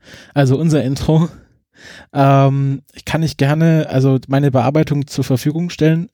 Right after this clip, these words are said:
Das Lied ist natürlich nicht von mir, das ist von, ähm, Kevin MacLeod, ähm, kann ich auch verlinken. Der ist ja dafür bekannt, dass er den Soundtrack zu Kerbal Space Program macht und, äh, sehr beliebt bei YouTubern ist, weil er sehr viele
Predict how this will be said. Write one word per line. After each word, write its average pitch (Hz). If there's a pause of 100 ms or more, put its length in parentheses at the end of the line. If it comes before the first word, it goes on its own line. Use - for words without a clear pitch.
(120)
Das 135
Lied 135
ist 165
natürlich -
nicht 160
von 165
mir, 165
das 135
ist -
von, 127 (480)
ähm, 131 (120)
Kevin 139 (280)
MacLeod, 143 (100)
ähm, 131 (100)
kann 135
ich 156
auch 139
verlinken. 156 (340)
Der 131
ist 139
ja 143
dafür 131
bekannt, 135
dass 123
er 127
den 123
Soundtrack 135
zu 127
Kerbal 123
Space 175
Program 120
macht 135
und, 131
äh, 123
sehr 127
beliebt 135
bei 127
YouTubern 139
ist, 135
weil 127
er 123
sehr 123
viele 127